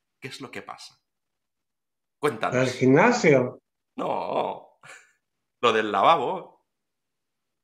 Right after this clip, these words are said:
Speaker 2: Ah, hostia, que,
Speaker 1: <laughs>
Speaker 2: pues mira, vecinos, mm,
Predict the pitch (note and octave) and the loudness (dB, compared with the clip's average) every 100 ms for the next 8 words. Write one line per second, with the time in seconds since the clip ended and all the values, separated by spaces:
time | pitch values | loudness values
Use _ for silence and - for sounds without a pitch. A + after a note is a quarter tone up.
0 | _ _ _ - - _ - D#3+ D#3+ D3+ | _ _ _ -20 -20 _ -6 2 4 4
1 | C3 C3+ - D#3 C#3 C3 C#3 - D3+ D3 | 0 -6 -2 0 2 0 -6 -6 2 4
2 | C#3+ C#3 D3 C#3+ D#3+ E3+ E3+ E3 E3+ F3+ | 4 2 -2 -2 0 2 2 2 2 2
3 | F#3 E3+ - - _ _ - D3+ D#3 D3+ | 2 2 -2 -14 _ _ -4 -2 0 0
4 | D#3+ | 0